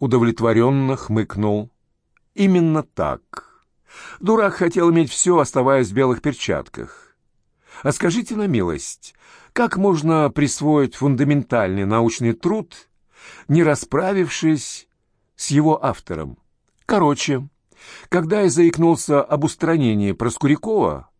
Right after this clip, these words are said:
он отвалил. На мое счастье, тогда мне было чем припугнуть его. Лариса уже родила ему дочку. И вы решились на преступление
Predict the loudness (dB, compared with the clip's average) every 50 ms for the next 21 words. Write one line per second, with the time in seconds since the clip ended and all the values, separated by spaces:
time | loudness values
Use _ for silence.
0 | _ _ _ _ _ -4 -2 -2 -2 -2 -2 0 0 2 2 0 0 -4 -8 _
1 | _ _ _ _ _ _ _ _ _ _ _ _ _ _ _ -20 -20 -20 -20 -20
2 | -20 -14 -4 0 2 2 4 4 4 2 2 2 2 0 0 0 0 -2 -2 0
3 | 0 0 0 0 2 2 2 2 2 2 2 2 2 2 0 0 0 0 0 0
4 | 0 0 -2 -2 0 0 0 2 2 2 0 0 0 -2 -2 0 2 2 0 0
5 | -2 -6 _ _ _ _ _ _ _ _ _ -20 -20 -20 -20 -14 -6 -2 0 2
6 | 2 2 2 0 -2 -4 -2 0 0 2 2 2 2 2 0 2 0 0 0 0
7 | 0 2 2 2 2 2 0 0 0 0 0 0 0 -4 -10 -10 -8 -8 -8 -8
8 | -10 -16 _ _ _ _ _ _ _ _ _ _ _ _ _ _ _ _ _ _
9 | _ _ _ _ _ _ _ _ _ _ _ _ _ _ _ _ _ _ 0 0
10 | 2 4 4 4 2 2 0 -2 -2 0 0 0 0 -2 -2 -4 -4 -2 -2 -2
11 | -2 -2 -4 -2 -2 -2 -2 -2 0 0 -2 -2 -2